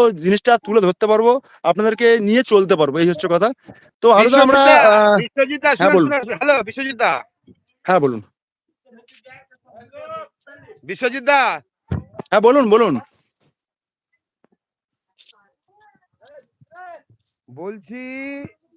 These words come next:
Speaker 2: ভিডিও যে ফার্মেই করবেন, ঠিক আছে, আপনাদেরকে বলছি, আমি প্রত্যেক ইউটিউবারকে বলছি,
Speaker 1: হুম, হুম,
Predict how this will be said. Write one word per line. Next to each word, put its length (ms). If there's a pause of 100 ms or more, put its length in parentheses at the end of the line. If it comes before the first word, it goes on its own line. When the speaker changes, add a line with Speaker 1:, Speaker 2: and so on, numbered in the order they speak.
(1400)
Speaker 2:
ভিডিও 520 (260)
যে 180 (160)
ফার্মেই 440
করবেন, 560
ঠিক 160
আছে, 140
আপনাদেরকে 400
বলছি, 300
আমি 180 (220)
প্রত্যেক 400
ইউটিউবারকে 460
বলছি, 340 (800)
Speaker 1:
হুম, 120
হুম, 40